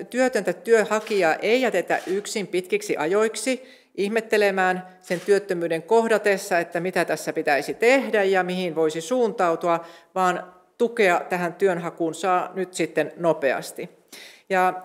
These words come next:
kansainvälisen tutkimuksen mukaan niin juuri tämä, ö, työnhakijan,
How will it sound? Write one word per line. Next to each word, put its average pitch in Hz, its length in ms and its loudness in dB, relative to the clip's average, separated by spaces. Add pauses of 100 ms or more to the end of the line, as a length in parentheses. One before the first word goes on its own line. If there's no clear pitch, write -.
kansainvälisen 277 600 0
tutkimuksen 202 680 -4
mukaan 208 480 0
niin 165 280 -4
juuri 226 280 -2
tämä, 196 420 0 (400)
ö, 185 300 2 (360)
työnhakijan, 220 800 2